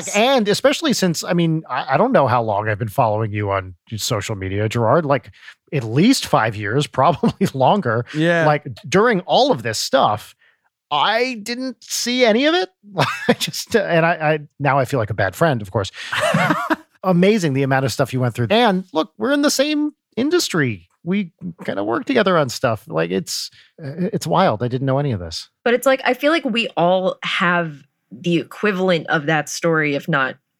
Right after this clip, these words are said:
Speaker 1: multiples of them, where it's just like, "Yep, that's a thing that happened,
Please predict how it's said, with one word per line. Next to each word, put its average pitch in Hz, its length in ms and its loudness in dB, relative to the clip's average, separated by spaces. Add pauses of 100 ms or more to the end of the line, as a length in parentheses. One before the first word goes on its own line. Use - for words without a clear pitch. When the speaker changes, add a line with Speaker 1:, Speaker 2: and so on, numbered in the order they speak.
Speaker 1:
multiples 156 640 -2
of 135 160 -4
them, 123 460 -4
where 143 180 0
it's 135 180 -4
just - 220 -8
like, - 280 -4
"Yep, 156 380 -2 (280)
that's 143 260 -6
a 151 320 0
thing 214 340 -4
that 135 140 -4
happened, 135 600 -4